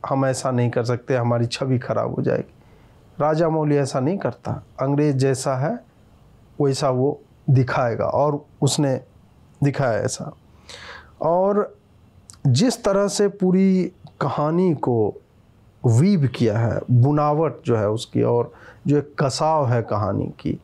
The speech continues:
वो आपको स्क्रीन पे दिखेगा कि आप बोर नहीं होंगे। इस फिल्म की पेस बहुत अच्छी रखी है, अ, डायरेक्टर ने। और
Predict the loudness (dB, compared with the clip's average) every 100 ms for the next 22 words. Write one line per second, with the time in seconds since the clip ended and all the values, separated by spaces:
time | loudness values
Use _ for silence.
0 | -16 -20 -4 2 2 2 0 -2 -2 -2
1 | -2 -2 0 0 0 0 0 -2 -2 -2
2 | -4 -4 -4 0 0 0 -4 -2 -2 -4
3 | _ -2 2 4 4 2 2 0 2 2
4 | 2 0 0 -4 -10 -20 _ _ -12 -4
5 | -4 -2 -2 -2 0 -2 -2 0 0 0
6 | -6 -16 -20 -4 -2 0 -2 -2 0 2
7 | 0 -2 0 0 0 -4 _ _ -6 -2
8 | 0 0 -2 -2 -2 -2 0 0 0 -2